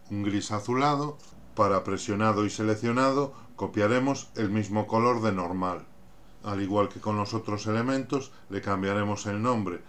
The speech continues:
a botón modelo tres D para identificarlo más fácilmente. Modificaremos su tamaño y ajustaremos su posición dentro del canvas.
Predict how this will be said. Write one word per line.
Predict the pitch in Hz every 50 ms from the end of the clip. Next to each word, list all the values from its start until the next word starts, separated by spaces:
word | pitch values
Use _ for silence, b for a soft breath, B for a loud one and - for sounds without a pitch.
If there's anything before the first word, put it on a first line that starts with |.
| B B B B
a | 92 98
botón | 98 98 101 98 - 117 107 98 95 92 92 95
modelo | 107 101 101 101 104 104 107 107
tres | 107 - 113 113 107 104
D | 117 131 135 139 131 - - - - -
para | 104 101 104
identificarlo | 101 98 98 95 92 - 101 92 - 101 92 - 113 104 98 104 101
más | 95 98 95 -
fácilmente. | - - 104 101 - 113 110 120 127 135 139 135 123 - 143 139 131 - - - - - - - - - - - - -
Modificaremos | - 110 104 104 101 98 - - 101 - - 104 104 107 107 107 104 104
su | 104 101
tamaño | - 110 104 110 123 127 127 113 98 92 92 95 -
y | - 110
ajustaremos | 107 95 - 104 98 - - 101 98 104 104 104 101 101 -
su | 101 90
posición | - 107 101 - 107 92 - - 117 117 107 92 - B B B B B
dentro | 101 104 101 98 92 104 98 101
del | 101 110 110 107
canvas. | - 139 139 135 135 131 135 131 127 - - - -